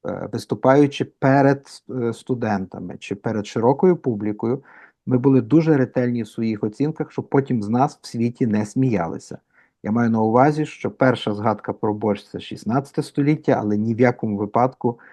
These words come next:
ніяка Київська Русь там і так далі, тому що ми не маємо джерел. І, е, як історик я все-таки пишаюсь тим, що я мав добрих вчителів, які н-, вчили мене, яким чином ми повинні, е,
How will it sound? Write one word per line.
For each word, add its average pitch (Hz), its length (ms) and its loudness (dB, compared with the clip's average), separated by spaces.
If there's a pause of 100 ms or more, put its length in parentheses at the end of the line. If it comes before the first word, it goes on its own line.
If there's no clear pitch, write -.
(220)
ніяка 131 540 4
Київська 113 540 -2
Русь 123 240 0
там 101 220 -2
і 104 60 -4
так - 200 -4 (160)
далі, 156 320 8 (300)
тому 127 120 0
що - 140 -6
ми 123 140 2
не 123 120 0
маємо 113 360 2
джерел. 123 520 2 (360)
І, 113 280 -2
е, 104 260 -2 (420)
як 120 260 -4
історик 151 440 0
я 120 80 0
все-таки 117 760 -2 (720)
пишаюсь 117 460 2
тим, 107 200 -2
що - 140 -8
я 107 100 0
мав 104 280 0
добрих 113 480 2
вчителів, 127 560 0
які 123 240 0
н-, 117 160 0 (280)
вчили 123 380 4
мене, 110 280 0
яким 110 300 -2
чином 131 400 -2 (360)
ми 120 120 0
повинні, 117 680 0 (240)
е, 101 300 -4